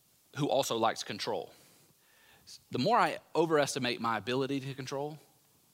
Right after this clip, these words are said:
the more I underestimate the goodness of God.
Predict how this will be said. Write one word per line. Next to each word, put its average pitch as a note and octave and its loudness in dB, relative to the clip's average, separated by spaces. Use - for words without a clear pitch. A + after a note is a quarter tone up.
the A#2+ -2
more B2+ 2
I A2+ 0
underestimate G#2+ -6
the A#2 -10
goodness G2 -10
of - -16
God. - -12